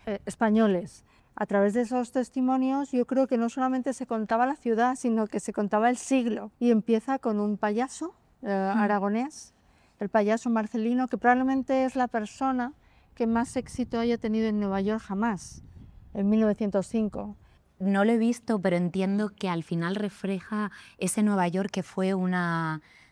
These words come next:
Speaker 2: gran ciudad de acogida, de cumplir los sueños. No sé si el Nueva York de ahora,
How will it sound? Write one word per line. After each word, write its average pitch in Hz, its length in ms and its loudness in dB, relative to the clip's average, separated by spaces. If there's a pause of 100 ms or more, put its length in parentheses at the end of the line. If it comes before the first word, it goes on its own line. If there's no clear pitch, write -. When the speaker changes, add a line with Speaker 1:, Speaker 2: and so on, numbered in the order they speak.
Speaker 2:
gran 180 800 0
ciudad 175 380 0
de 180 100 0
acogida, 196 840 0
de 160 240 -4
cumplir 170 440 -4
los 170 160 -2
sueños. 190 520 -4 (600)
No 202 160 0
sé 254 100 -4
si 240 240 -2
el 208 160 2
Nueva 185 220 2
York 190 200 0
de 208 120 0
ahora, 208 520 2